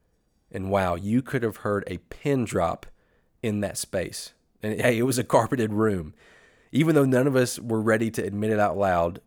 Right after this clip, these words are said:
the answer was yes. Yeah, um, we could probably figure it out if we were getting paid like that. And honestly, what that really showed me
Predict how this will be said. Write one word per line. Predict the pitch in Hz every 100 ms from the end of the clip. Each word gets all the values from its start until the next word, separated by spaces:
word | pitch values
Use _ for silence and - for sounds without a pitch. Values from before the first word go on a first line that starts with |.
| -
the | 110 123
answer | 165 -
was | 135 107
yes. | 107 127 123 - - _ _ _ _ _ _ _ -
Yeah, | 139 110 73
um, | 107 110
we | 127 151
could | 160 131
probably | 143 127 120
figure | - 117 110
it | 104
out | 98 90
if |
we | 113
were | 113
getting | 101 92
paid | - 98 95
like | 87 -
that. | - 57 - _ _ _ _ _ _ _
And | 98 101 104
honestly, | 107 139 156 123
what | 113 120
that | 107
really | 107 113 101
showed | - - 104 127 143
me | 143 170 185